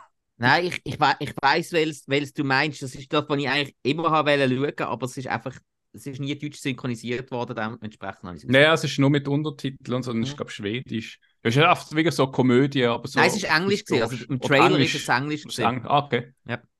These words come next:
Speaker 2: Ja. Also
Speaker 1: Aber
Speaker 2: das,
Speaker 1: es
Speaker 2: äh, äh,
Speaker 1: Trailer ist mega geil gewesen.
Speaker 2: Trailer dann auch noch witzig ausgesehen.
Speaker 1: Ja.
Speaker 2: Wir haben noch, äh, The Crown Staffel sechs, zweite Teil, am
Speaker 1: Mhm.
Speaker 2: vierzehnten Dezember. Weil das ist Teil eins von der sechsten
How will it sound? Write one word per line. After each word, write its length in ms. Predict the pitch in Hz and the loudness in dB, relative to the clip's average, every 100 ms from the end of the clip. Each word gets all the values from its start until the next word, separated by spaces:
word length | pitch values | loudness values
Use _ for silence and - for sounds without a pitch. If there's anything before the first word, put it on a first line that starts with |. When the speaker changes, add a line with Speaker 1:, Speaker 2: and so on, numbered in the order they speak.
| - | -8
Speaker 2:
Ja. 160 | 117 - _ _ _ _ | -8 -8 _ _ _ _
Also 160 | - 147 | 2 4
Speaker 1:
Aber 100 | - | 6
Speaker 2:
das, 100 | 117 | 6
Speaker 1:
es 60 | - | 6
Speaker 2:
äh, 60 | - | 2
äh, 520 | - 233 - 98 98 | -2 -4 -2 0 2
Speaker 1:
Trailer 220 | 107 110 | 2 0
ist 80 | 104 | -4
mega 160 | 98 92 | -6 -8
geil 140 | 92 - | -10 -12
gewesen. 220 | - - - - | -16 -20 -6 2
Speaker 2:
Trailer 240 | 175 196 | 4 4
dann 140 | 156 156 | 4 4
auch 180 | 147 | 4
noch 140 | 165 120 | 2 0
witzig 340 | 139 - 151 | -2 -4 -6
ausgesehen. 440 | 190 190 - 180 - _ | -6 -8 -6 -6 -6 _
Speaker 1:
Ja. 180 | 117 135 - | -10 -10 -2
Speaker 2:
Wir 100 | 147 | 2
haben 140 | 147 | 4
noch, 240 | 139 135 | 4 4
äh, 320 | 131 127 127 123 _ | 2 2 0 -2 _
The 60 | 139 | -4
Crown 360 | - 131 156 | 2 4 4
Staffel 360 | 151 151 139 143 | 0 0 0 0
sechs, 460 | 139 127 123 - - | -4 -2 -2 -4 -6
zweite 440 | - 101 147 190 | -2 0 -2 -2
Teil, 360 | 170 180 226 262 | 0 2 0 -2
am 120 | - | -6
Speaker 1:
Mhm. 20 | 135 | -6
Speaker 2:
vierzehnten 600 | - 165 165 151 156 151 | -2 -4 -2 0 2 0
Dezember. 560 | 160 - 151 151 214 214 _ | -4 0 0 0 -4 -6 _
Weil 120 | 110 107 | -10 -6
das 140 | 104 | -6
ist 220 | - - | -8 -14
Teil 280 | - 104 104 | -4 0 0
eins 400 | 98 120 139 - | 0 -2 -4 -6
von 140 | 135 | -6
der 240 | 135 135 131 135 _ _ _ | -4 -4 -6 -14 _ _ _
sechsten 240 | - 127 | -4 -4